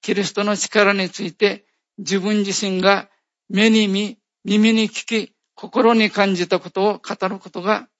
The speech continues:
できた。ほんの数分間のイエス様が癒してくださった。この証拠を、この狂人たちは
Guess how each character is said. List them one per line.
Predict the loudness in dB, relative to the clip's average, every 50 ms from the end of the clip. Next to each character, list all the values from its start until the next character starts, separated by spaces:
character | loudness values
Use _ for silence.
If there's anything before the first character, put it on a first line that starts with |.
| _ _ -10
で | -8 -8 -8
き | -8 -12
た。 | -18 -18 -20 _ _ _ _ _ _ _ _ _ _ _ _ _ _ _ _ _ _ _ _ _ _ _ _ -20 -20 _ _ _ _ _ _ _
ほ | -4 0 0 2
ん | 2 2
の | 0 0
数 | -2 -2 -4 -4 -4
分 | -4 -4 -6 -6 -6
間 | -6 -6 -4 -2
の | -4 -4 -4 -6 _ _ _ _ _ _ 2
イ | 4 4
エ | 4
ス | 4
様 | 2 0 -2 -2 0
が | 0 0 0 -2 -6 _ _ _ _ _ _ _
癒 | 2 4 4 4 4
し | 2 -2
て | -2 -2
く | -2 0 -2
だ | -2 -2
さ | -2 -4 -6
っ | -6 _ _
た。 | _ _ _ _ _ _ _ _ _ _ _ _ _ _ _ _ _ _ _
こ | -2 0 2
の | 2 2 0 -2 -4 _ _ _ _ _ _ _ _ _ _ _ _ _
証 | -10 -4 0 4 6 6 4
拠 | 4 0 -2
を、 | 0 0 0 -2 -4 _ _ _ _ _ _ _ _ _ _ _ _ _ _ _ _ _ _ _ _ _ _ _
こ | _ -14 -10
の | -10 -8 -8 -10 -12 -14 _ _ _ _
狂 | 4 4 4 4
人 | 4 2 -2 -2
た | -2 -2
ち | -2 -4 -2
は | -2 -2 -2 -4